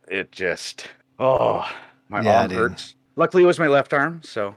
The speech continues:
Speaker 1: my, my right, my right arm, I'm right-handed, so I'm, I'm good. <laughs>
Speaker 2: Yeah, that's what I did for my first one. Spe-, I'm really glad I did, s-, carrying mail and stuff. I can't
Speaker 1: Oh.
Speaker 2: imagine, like, moving my other hand to do stuff all day, just going, "Oh,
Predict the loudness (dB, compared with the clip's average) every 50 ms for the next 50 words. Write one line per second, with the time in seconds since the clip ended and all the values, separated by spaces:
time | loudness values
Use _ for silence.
0 | _ _ _ -20 -18 -16 -14 -8 -4 -2 0 0 0 0 -2 -4 -8 -8 -4 -2
1 | -2 0 0 0 -2 -2 -2 -4 -6 -6 -8 -10 -14 _ -4 -2 -2 -2 -4 -4
2 | -6 -6 -6 -8 -10 -12 -12 -8 -6 -4 -4 -4 -6 -8 -10 -12 -12 -12 -10 -8
3 | -8 -8 -8 -10 _ -20 -20 -20 -20 -20 -20 -20 -18 -18 -8 -2 -2 0 0 0
4 | -2 -4 -6 -4 -2 -2 -2 -2 -2 -4 -2 0 0 0 0 -2 -2 -2 -2 -2
5 | -2 -2 -2 0 0 0 -2 -4 -8 _ -10 -4 -2 -2 -2 0 -2 -2 0 2
6 | 2 2 2 2 2 0 0 2 0 0 2 2 0 0 0 -4 -8 -10 -6 -2
7 | -2 0 0 0 0 2 2 2 2 2 2 0 0 -2 -2 -2 -2 -2 -2 -4
8 | -4 -4 0 2 4 4 4 4 4 2 0 0 0 0 0 0 -2 -4 -8 -12
9 | _ -20 -16 _ 0 2 2 4 4 2 0 0 2 2 2 2 0 0 0 0
10 | 0 -2 -2 -2 -2 -2 -2 -2 -2 0 0 -2 -2 0 0 0 2 2 0 0
11 | 0 -2 -4 -6 -6 -8 -10 _ -2 0 0 2 2 2 0 -2 -4 -8